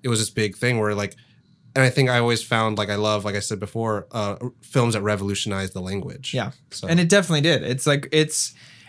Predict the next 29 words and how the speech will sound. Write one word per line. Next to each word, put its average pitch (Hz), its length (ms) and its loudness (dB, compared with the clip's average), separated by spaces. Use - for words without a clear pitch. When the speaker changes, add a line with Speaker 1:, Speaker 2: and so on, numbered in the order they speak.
Speaker 2:
and 175 80 4
some 196 180 4
cool 233 200 4
little 196 160 4
fun 170 240 6
facts 135 380 4
that 135 100 4
I 127 120 4
found 139 300 4
out 127 140 4
about 127 240 2
it - 120 -4
since 131 300 -2
knowing 127 240 0
we 123 60 0
were 120 100 -2
doing 117 220 -4
this, 113 260 -4
this 117 220 -4
episode 110 440 -2
and, 104 220 -8
and 120 160 -6
going 120 240 -4
back. 113 200 -4
'Cause 139 120 -2
when 165 80 2
I 160 120 6
was 147 140 2
in, 135 200 0